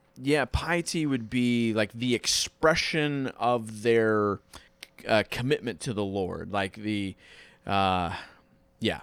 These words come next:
the ex-, uh, what it looks like for them to follow the Lord,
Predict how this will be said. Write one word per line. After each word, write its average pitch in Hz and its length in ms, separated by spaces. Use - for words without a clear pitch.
the 120 120
ex-, - 140
uh, 110 380
what 127 560
it 120 100
looks 139 500
like 90 640
for - 120
them 113 160
to 101 80
follow 104 460
the 90 120
Lord, 82 460